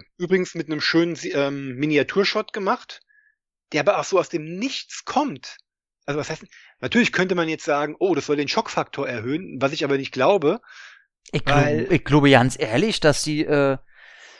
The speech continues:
Speaker 2: dass die Szene irgendwie schnell rein, reingeschnitten wurde und, äh, Jamie Foxx vielleicht irgendwie nicht mehr, äh, drehen konnte. Irgendwas, äh, irgendwas ist da passiert, weil du siehst, wie du schon sagst, dieser, das wurde ja mit einer Miniatur gemacht. Auf einmal aus, äh, puren C-G-I-Effekten kommt auf einmal so eine Miniaturshot daher.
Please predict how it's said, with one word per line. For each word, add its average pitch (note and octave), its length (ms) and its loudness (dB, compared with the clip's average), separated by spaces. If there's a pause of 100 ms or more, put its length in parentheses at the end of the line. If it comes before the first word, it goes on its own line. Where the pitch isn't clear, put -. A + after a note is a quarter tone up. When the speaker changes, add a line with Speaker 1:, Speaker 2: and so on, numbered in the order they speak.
(120)
Speaker 2:
dass C3+ 220 -2
die D#3 100 -6
Szene E3 400 6
irgendwie F#3+ 420 2
schnell F3 380 6
rein, F#3 500 6
reingeschnitten D3+ 760 2
wurde D3+ 300 2
und, D3+ 320 2
äh, C#3+ 200 2
Jamie D3 260 2
Foxx - 240 -2
vielleicht D3 440 4
irgendwie D#3 280 -2
nicht D3+ 160 -2
mehr, D3 520 4
äh, - 60 -2
drehen F#3+ 340 2
konnte. F3+ 340 0
Irgendwas, D#3+ 420 2
äh, - 40 -6
irgendwas D#3 480 4
ist F#3 160 2
da F#3 80 10
passiert, F3 580 4
weil C#3 260 6
du C#3+ 160 -6
siehst, D3+ 280 -8
wie D3+ 80 -2
du E3+ 100 0
schon D3+ 160 0
sagst, E3+ 240 6
dieser, C#3 220 6
das C#3 340 0
wurde E3 160 6
ja D#3 60 10
mit C#3 160 2
einer C#3 120 4
Miniatur D3 680 4
gemacht. C#3+ 340 4
Auf C#3 120 0
einmal D#3 260 4
aus, - 300 2
äh, D#3 160 -4
puren G#3 420 2
C-G-I-Effekten D#3 840 2
kommt D#3 160 2
auf D#3 100 2
einmal D3 180 4
so C#3 80 -2
eine C#3+ 80 0
Miniaturshot D3 1080 2
daher. B2 380 4